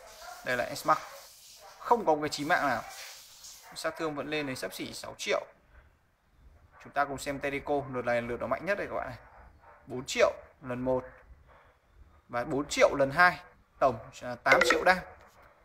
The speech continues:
Và Major thì mất mất một mạng rồi, dù đã bật khiên đấy các bạn ạ. Mà các bạn nhìn để ý nhá, thằng Rio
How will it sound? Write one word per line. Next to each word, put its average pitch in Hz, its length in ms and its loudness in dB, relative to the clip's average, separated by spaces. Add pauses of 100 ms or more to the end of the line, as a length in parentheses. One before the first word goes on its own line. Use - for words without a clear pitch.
(880)
Và 127 160 2
Major 147 420 2
thì 120 60 -4
mất 170 160 2
mất 202 100 4
một 170 140 -2
mạng 139 220 4
rồi, 123 120 -2 (240)
dù 127 260 -4
đã 120 80 4
bật - 140 -2
khiên 170 260 0
đấy 135 140 -4
các 123 60 -2
bạn - 160 -4
ạ. - 80 -10 (1600)
Mà 135 120 2
các 143 80 2
bạn 170 180 8
nhìn 139 200 0
để 127 80 2
ý 120 220 -2
nhá, 156 160 2
thằng 143 220 -2
Rio 160 120 0